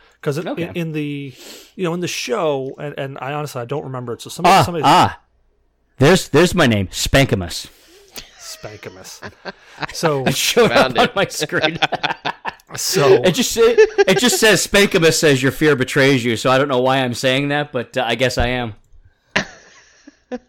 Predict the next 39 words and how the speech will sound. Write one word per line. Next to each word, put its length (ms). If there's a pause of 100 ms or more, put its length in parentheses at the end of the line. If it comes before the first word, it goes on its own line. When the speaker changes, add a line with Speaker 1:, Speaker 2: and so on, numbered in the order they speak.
(260)
Speaker 1:
So 140
the 120
original 360
Power 260
Rangers 280
show, 440 (360)
you 140
know, 240
it, 180
it, 120
they, 100 (140)
and, 340
and 140
as 80
I 60
said, 200
they, 120
they 200
might, 340
they 200
might 180
have 80
explained 400
it, 140
and 80
I 100
just, 380
I 140
never, 420 (200)
never 260
remembered 340
it. 120 (320)
But 120
they 80
never 180
really 320
told 400
you 160
how, 640